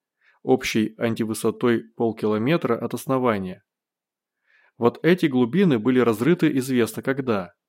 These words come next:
совсем недавно, в период подготовки ко второй атомной, когда же еще. Вся верхняя постройка, некогда ритуальное сооружение и крепость, а ныне скорее только крепость,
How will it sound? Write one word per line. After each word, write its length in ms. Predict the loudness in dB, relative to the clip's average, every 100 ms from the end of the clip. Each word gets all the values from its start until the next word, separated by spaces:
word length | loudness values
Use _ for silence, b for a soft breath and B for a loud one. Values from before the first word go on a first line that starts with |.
| _
совсем 460 | -6 -4 0 0
недавно, 560 | 0 2 2 2 -4 -16 b b b
в 80 | b
период 280 | 2 4 2
подготовки 720 | 2 0 2 0 2 2 2
ко 140 | 0 -4
второй 420 | -2 2 2 2
атомной, 580 | 0 0 -2 -8 -12 -14 _
когда 340 | -8 -6 -4
же 140 | -4 -4
еще. 340 | -6 -8 -10 _ _ _ _ _ _ _ _ _ _ _ _ _ _
Вся 260 | -8 0 2
верхняя 420 | 4 2 2 -4
постройка, 760 | -2 -4 -4 0 2 0 -4 -10 b b
некогда 500 | -2 0 0 2 2
ритуальное 680 | 2 0 4 4 4 0 -6
сооружение 720 | -4 -2 0 0 0 0 -4
и 80 | -8
крепость, 640 | -4 0 0 -2 -8 -14 _ _ _ _
а 140 | -2
ныне 240 | 2 2 2
скорее 440 | 0 0 4 4
только 360 | 4 2 2 -2
крепость, 640 | 0 0 0 -4 -8 -20